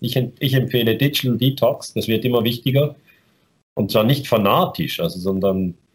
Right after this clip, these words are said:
einfach herausfinden, wie viele, wie viele Geräte hat man, äh, wie viel Medienzeit hat man pro Tag und sich das aufschreiben und dann Versuche machen. Ich habe selber verschiedene Versuche gemacht. Ich habe ein Jahr lang kalt geduscht, einfach zum Sehen, wie der Körper auf Schocks reagiert.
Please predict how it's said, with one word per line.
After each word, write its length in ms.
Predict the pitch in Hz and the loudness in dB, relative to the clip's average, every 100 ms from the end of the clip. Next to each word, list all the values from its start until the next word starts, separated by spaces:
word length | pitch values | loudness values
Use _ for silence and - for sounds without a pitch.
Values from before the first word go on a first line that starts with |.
| _ _ _ _ - | _ _ _ _ -6
einfach 320 | 123 135 170 120 | -4 0 0 0
herausfinden, 720 | 127 107 165 - 143 104 104 | 2 4 2 2 0 0 0
wie 100 | 127 | 0
viele, 420 | 139 131 123 120 | 0 2 2 2
wie 120 | 123 | 0
viele 240 | 127 113 110 | 0 0 2
Geräte 440 | 107 107 104 101 | 2 2 2 2
hat 220 | 139 - | 0 0
man, 420 | 135 131 131 131 - _ - | 0 2 2 -2 -8 _ -4
äh, 200 | 104 101 | -2 0
wie 120 | 107 | 0
viel 160 | 110 107 | 0 2
Medienzeit 640 | 104 98 104 - 98 - | 2 0 -2 2 2 2
hat 200 | 110 - | -2 -2
man 160 | 113 - | -4 -2
pro 140 | 107 | -4
Tag 440 | - 131 180 - _ _ - _ _ _ - | 2 2 0 -8 _ _ -20 _ _ _ -6
und 120 | 110 | -2
sich 180 | 131 127 | -2 -2
das 160 | 120 | -2
aufschreiben 640 | 120 139 170 - 98 85 95 | 2 2 2 2 2 2 -2
und 160 | 95 | 0
dann 160 | 113 113 | -2 -2
Versuche 400 | 110 127 170 120 | -2 0 2 0
machen. 360 | 90 - - - | -2 -6 -16 -6
Ich 120 | - | 0
habe 120 | 147 - | 0 2
selber 300 | 135 135 131 | 0 0 -2
verschiedene 400 | 107 131 156 - | -2 0 0 -2
Versuche 380 | 90 92 92 | -2 -4 -4
gemacht. 260 | 87 85 - 107 | -2 -2 -2 0
Ich 100 | 117 | -2
habe 160 | - | 0
ein 160 | 110 127 | 0 4
Jahr 160 | 117 | 4
lang 180 | 113 107 | 4 0
kalt 300 | - 107 110 | 2 0 0
geduscht, 440 | - - 87 - _ _ _ - _ _ _ _ - | -4 -2 -2 -4 _ _ _ -20 _ _ _ _ -8
einfach 400 | 101 104 117 - | -2 0 0 0
zum 200 | 113 107 | 0 0
Sehen, 380 | 87 98 123 117 | 2 2 2 0
wie 120 | 117 | 2
der 160 | 110 | 0
Körper 400 | - 107 110 104 | 2 0 2 2
auf 80 | 101 | 0
Schocks 440 | - 143 151 - 113 | 2 0 0 -4 0
reagiert. 560 | 95 87 80 76 - | 0 0 -4 -6 -10